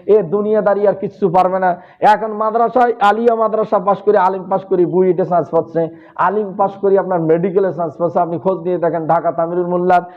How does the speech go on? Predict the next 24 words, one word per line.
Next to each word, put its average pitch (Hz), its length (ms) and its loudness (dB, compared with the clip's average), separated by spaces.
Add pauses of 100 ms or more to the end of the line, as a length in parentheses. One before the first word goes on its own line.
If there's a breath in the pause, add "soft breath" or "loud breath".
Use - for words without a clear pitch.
(180 loud breath)
দারুন 180 400 2
নাজাত, 180 320 0
দশটা 202 360 -4
শ্রেষ্ঠ 233 360 -2
মাদ্রাসা 185 500 0
আছে, 151 180 -2
দারুন 165 340 0
নাজাত, 170 320 0 (280 loud breath)
আমাদের 180 400 0
রংপুরের 190 400 0
শ্রেষ্ঠ 226 360 -2
মাদ্রাসা 180 480 0
সাতগাড়া, 165 540 0 (300 loud breath)
প্রত্যেকবারে 220 1120 0
মেডিকেলে 202 640 0
মাদ্রাসার 165 460 -2
ছাত্র 151 360 -2
চান্স 160 280 -2
পাচ্ছে, 165 340 -2 (360 loud breath)
অসংখ্য 226 720 -2
আমার 180 200 -2
কাছে 175 220 -4
রিপোর্ট 127 320 -4
আছে। - 420 -14